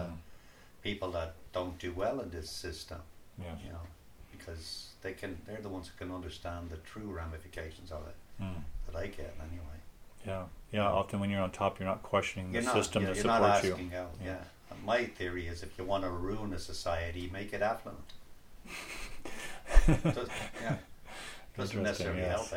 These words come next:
Speaker 2: it.
Speaker 1: That's
Speaker 2: Not
Speaker 1: right.
Speaker 2: against it,
Speaker 1: Yeah,
Speaker 2: but it
Speaker 1: yeah.
Speaker 2: doesn't necessarily help it.
Speaker 1: No,
Speaker 2: You know,
Speaker 1: no.
Speaker 2: give it all the goodies.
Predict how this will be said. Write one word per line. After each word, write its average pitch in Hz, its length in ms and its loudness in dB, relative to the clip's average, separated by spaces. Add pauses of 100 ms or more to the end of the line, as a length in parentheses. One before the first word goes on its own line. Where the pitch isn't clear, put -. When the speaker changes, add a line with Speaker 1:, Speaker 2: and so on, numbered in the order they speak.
Speaker 2:
it. 139 100 -6
Speaker 1:
That's 95 160 -2
Speaker 2:
Not 95 80 -2
Speaker 1:
right. 92 100 -2
Speaker 2:
against - 340 -2
it, 104 160 -6
Speaker 1:
Yeah, 98 80 -2
Speaker 2:
but 101 160 0
it - 60 -8
Speaker 1:
yeah. 110 80 4 (100)
Speaker 2:
doesn't 85 160 -2
necessarily 85 420 -8
help 101 300 -8
it. - 120 -10
Speaker 1:
No, 92 100 -8 (220)
Speaker 2:
You 104 40 -2
know, 101 100 2
Speaker 1:
no. - 20 -2
Speaker 2:
give 101 140 -2
it 104 100 -2
all 110 160 2
the 104 80 -4
goodies. 95 500 -6